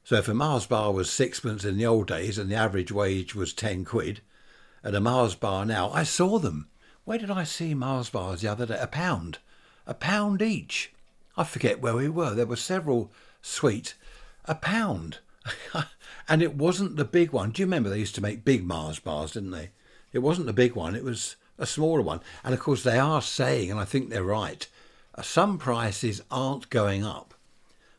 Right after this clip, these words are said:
but the size of the item is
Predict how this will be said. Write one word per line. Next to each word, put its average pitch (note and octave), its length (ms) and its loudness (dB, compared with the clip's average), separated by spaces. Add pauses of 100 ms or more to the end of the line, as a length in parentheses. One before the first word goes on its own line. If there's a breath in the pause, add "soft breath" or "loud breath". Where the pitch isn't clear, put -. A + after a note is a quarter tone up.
but D3+ 160 4
the B2 120 -4
size C#3+ 560 0
of F#2 160 -2
the F2+ 300 -2 (140)
item G2 580 -2 (500 soft breath)
is C3 420 -2